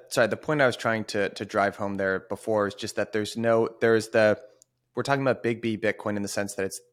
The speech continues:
Bitcoin, the network, right? And being able to read and write data onto Big B Bitcoin, the network. But then there's the Little B Bitcoin, which is the, the asset.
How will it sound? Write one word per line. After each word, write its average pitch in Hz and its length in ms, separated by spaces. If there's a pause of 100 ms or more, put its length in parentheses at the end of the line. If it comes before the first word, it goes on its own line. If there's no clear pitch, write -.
(200)
Bitcoin, 104 320
the 92 80
network, 123 520
right? 101 160
And 95 120
being 101 160
able 98 160
to 101 140
read 98 180
and 98 80
write 95 160
data 98 260
onto 95 460 (420)
Big 101 220
B 95 100
Bitcoin, 92 320
the 92 60
network. 110 340
But - 80
then 101 160
there's 98 160
the - 80
Little 107 160
B 101 160
Bitcoin, 98 340
which 92 160
is 92 120
the, 87 260 (380)
the 104 100
asset. 101 460